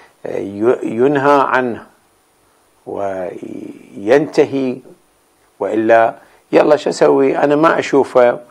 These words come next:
وذاك يشوفه يقول: "زين سيدنا، إحنا نريد شوية نتونس، شوية على أي حال نريح على أنفسنا". هذا الشعور، هذا الشعور اللامبالاة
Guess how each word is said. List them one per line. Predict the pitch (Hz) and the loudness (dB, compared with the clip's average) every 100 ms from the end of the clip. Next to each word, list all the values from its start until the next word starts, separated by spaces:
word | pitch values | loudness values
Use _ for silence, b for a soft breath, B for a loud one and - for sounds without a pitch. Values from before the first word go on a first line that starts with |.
| B B B | B B B
وذاك | 117 131 147 - | 0 4 4 0
يشوفه | - - 147 147 | -2 -2 2 2
يقول: | 143 151 | 2 -2
"زين | 143 175 170 - | 0 2 2 0
سيدنا، | 160 165 - | 0 0 0
إحنا | - 143 | -4 -2
نريد | 139 147 | 0 0
شوية | 131 - 147 147 143 143 b b b _ | -2 2 4 6 4 -2 b b b _
نتونس، | - 131 160 170 147 131 - | -4 2 2 4 4 2 -2
شوية | - 117 123 117 | -4 2 4 4
على | 117 | 2
أي | 120 | 0
حال | - 123 | 0 0
نريح | 117 143 156 139 | 2 4 4 2
على | 127 139 | 0 0
أنفسنا". | 123 127 - 127 120 - _ b b b b | -2 -6 -4 -6 -6 -10 _ b b b b
هذا | 135 143 139 | 2 2 2
الشعور، | - - 113 135 117 107 - _ | -2 0 4 4 2 -2 -10 _
هذا | - 107 | -8 -6
الشعور | 104 - 95 117 104 - _ b b b b | -6 -6 -4 -2 -4 -8 _ b b b b
اللامبالاة | - 117 131 143 131 117 113 110 107 101 | -8 2 4 6 4 4 2 4 2 0